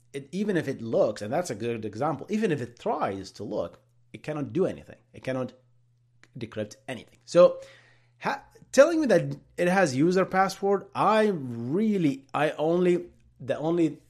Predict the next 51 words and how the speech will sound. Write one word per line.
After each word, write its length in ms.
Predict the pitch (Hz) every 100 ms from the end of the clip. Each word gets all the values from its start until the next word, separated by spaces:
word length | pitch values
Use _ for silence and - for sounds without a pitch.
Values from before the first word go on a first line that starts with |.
| _
thing 300 | - 135 147
that 120 | 123
I 80 | 120
can 200 | 117 110
think 260 | - 123 139
of 160 | 135
is 160 | 110 -
actually 400 | 120 - 131 - _ _
if 180 | 151 -
users 340 | 139 147 147
are 140 | 110 117
using 320 | 117 120 120
a 80 | 104
pure 440 | - - 139 139 -
H 180 | 113 -
T 140 | 113
T 180 | 110 104
P. 240 | 95 85 - - - - _ -
And 120 | 120
I 120 | 165
don't 240 | 254 262 214
blame 320 | 175 190 165
the 100 | 127
V 180 | 110 110
P 200 | 110 123
N, 100 | -
to 60 | -
be 140 | 85
honest. 300 | 82 78 - -
I 180 | 135
blame, 340 | 170 151 147 - - - - _ _ -
well, 220 | - -
you 140 | - -
can 220 | - 62
blame 240 | - - -
the 120 | 71
V 120 | 82
P 80 | 73
N, 60 | 82
obviously. 440 | 85 - - - - - - - _
If 80 | 101
they 200 | 120 120
claim 440 | - - 160 170
that, 400 | 131 120 107 104 _
the 100 | 107
blame 320 | 92 110 107 92
is 220 | 92 90 _
on 160 | - -
them, 240 | - 76
obviously. 580 | 67 - - - - - -
But, 200 | 73